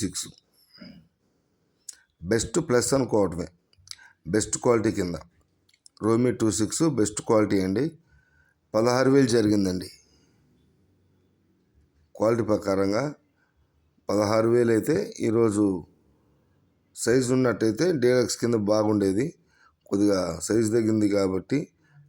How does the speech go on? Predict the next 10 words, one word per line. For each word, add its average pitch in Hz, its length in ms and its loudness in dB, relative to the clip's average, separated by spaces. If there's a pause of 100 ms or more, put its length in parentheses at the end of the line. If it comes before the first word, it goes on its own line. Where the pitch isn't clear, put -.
(380)
సేల్స్ 135 500 0
కూడా 135 200 4 (400)
రోమి 123 220 2 (100)
టూ 127 80 2 (100)
సిక్స్ - 220 -6 (120)
బాగుందండి 107 500 2
మార్కెట్లో. 101 520 -4 (2000)
మీరు 117 220 0
చూస్తుంది 151 460 2 (160)
సింజంటా 147 500 2